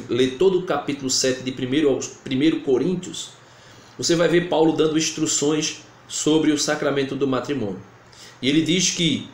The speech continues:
se um homem ou uma mulher que era ali casal, um dos dois, venha a falecer,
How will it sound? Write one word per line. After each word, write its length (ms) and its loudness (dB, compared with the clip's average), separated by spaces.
se 320 4
um 200 4
homem 480 4
ou 220 6
uma 240 2
mulher 520 0
que 200 4
era 180 4
ali 360 0
casal, 580 -2
um 100 -2
dos 180 0
dois, 480 0
venha 280 0
a 40 -4
falecer, 720 -2